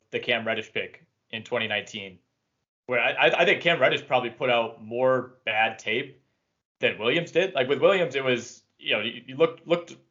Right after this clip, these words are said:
shaky-ish for, like, fifteen games and then got hurt and, you know, that was kinda it. Whereas, like, Reddish had, like, one and a half good games at Duke and was, like, objectively pretty bad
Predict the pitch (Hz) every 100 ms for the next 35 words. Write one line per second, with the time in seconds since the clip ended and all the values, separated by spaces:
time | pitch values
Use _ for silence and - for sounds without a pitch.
0 | _ _ - - 151 147 135 135 120 123
1 | - - _ _ - 123 117 143 - 135
2 | 127 117 117 117 113 113 110 110 131 123
3 | 123 123 117 110 104 - 113 - 117 110
4 | 123 104 143 123 123 120 113 - _ _
5 | _ - 127 160 226 170 139 143 120 -
6 | _ _ 131 110 120 147 127 127 123 120
7 | 123 113 101 87 - - 107 113 95 117
8 | 117 110 110 - 127 160 170 170 180 151
9 | - 165 143 117 98